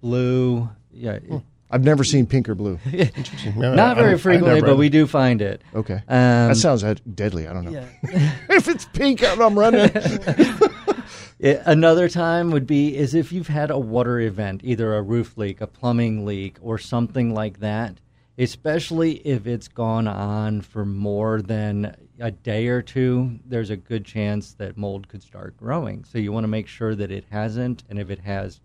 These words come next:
Speaker 1: take care of it properly.
Speaker 2: Yeah.
Speaker 1: The third time, and this is a little bit more,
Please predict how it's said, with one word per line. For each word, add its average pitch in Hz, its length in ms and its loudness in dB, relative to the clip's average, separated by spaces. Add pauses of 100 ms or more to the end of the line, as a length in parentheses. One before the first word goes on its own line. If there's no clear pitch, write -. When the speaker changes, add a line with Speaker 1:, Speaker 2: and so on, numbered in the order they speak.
Speaker 1:
take - 180 -14
care 98 100 -10
of 92 80 -8
it - 140 -14
properly. 101 500 -8 (180)
Speaker 2:
Yeah. 85 180 -12 (640)
Speaker 1:
The 143 100 0
third 214 400 2
time, 170 500 0
and 139 200 4
this 165 180 2
is 151 140 0
a 147 80 2
little 139 240 0
bit 131 200 2
more, 123 760 0